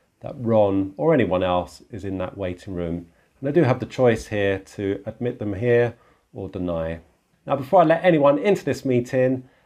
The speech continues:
I might want to share my content first. So to do that, I would click on Share. I've got options here to share my desktop, to share my window, or to share a PowerPoint file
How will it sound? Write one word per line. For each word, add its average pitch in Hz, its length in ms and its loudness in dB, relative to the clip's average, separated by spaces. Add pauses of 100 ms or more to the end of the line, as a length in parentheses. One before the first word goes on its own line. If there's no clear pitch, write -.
(120)
I 123 80 -10
might 127 160 0
want 127 160 0
to 123 80 -10
share 117 220 -4
my 104 160 2
content - 580 0
first. 143 560 2 (460)
So 113 340 0
to - 140 -10
do 165 180 6
that, 113 480 2
I 123 80 -10
would 113 140 -10
click 123 260 -8
on 101 160 -2
Share. 120 600 2 (920)
I've 123 80 -12
got - 140 6
options 131 340 0
here 127 100 0
to 127 80 -6
share 120 160 -2
my 117 140 0
desktop, 123 540 -2
to - 40 -20
share - 180 -6
my 98 120 -2
window, 113 640 2 (380)
or 113 80 -16
to - 80 -20
share 104 220 -6
a 95 40 -6
PowerPoint 110 600 -2
file 104 540 -2